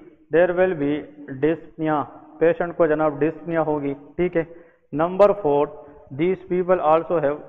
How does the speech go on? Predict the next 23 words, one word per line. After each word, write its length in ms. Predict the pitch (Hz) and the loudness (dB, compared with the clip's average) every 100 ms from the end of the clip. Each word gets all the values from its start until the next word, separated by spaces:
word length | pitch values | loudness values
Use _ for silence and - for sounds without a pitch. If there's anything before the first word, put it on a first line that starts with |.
| - | -4
shortness 440 | 160 160 165 175 175 | 0 0 -2 -2 0
of 200 | 170 139 | 0 0
breath, 260 | 131 139 - - - - | -2 -2 -12 -20 -16 -4
ठीक 200 | 160 165 | -4 -2
है, 140 | 160 - - 147 | -6 -8 -12 -2
माइल्ड 320 | 160 180 185 180 - - - | 2 2 2 -4 -12 -18 -2
shortness 440 | 160 165 170 - | 0 0 -2 0
of 200 | 170 143 | 0 0
breath। 320 | 131 143 - - - _ 170 | -4 -4 -8 -20 -20 _ 6
और 280 | 196 160 123 - - - - | 8 6 2 -10 -18 -12 -4
इसके 320 | 180 - 202 | -4 2 2
बाद 300 | 160 160 160 | 6 4 4
जो 80 | 147 | -2
सिम्टम 480 | - 170 180 196 185 | -2 -2 2 0 0
है, 180 | 139 143 - - - | -2 -4 -8 -10 -2
ठीक 180 | 170 151 | 0 -2
है, 140 | 131 160 | -4 -2
वो 80 | 160 | 0
डिपेंड 440 | 147 143 175 190 | 0 2 2 2
करता 340 | 151 131 160 156 | 0 0 0 0
है 120 | 160 | 0
कि 100 | - 160 | -2 2
अगर 240 | 160 139 | 4 2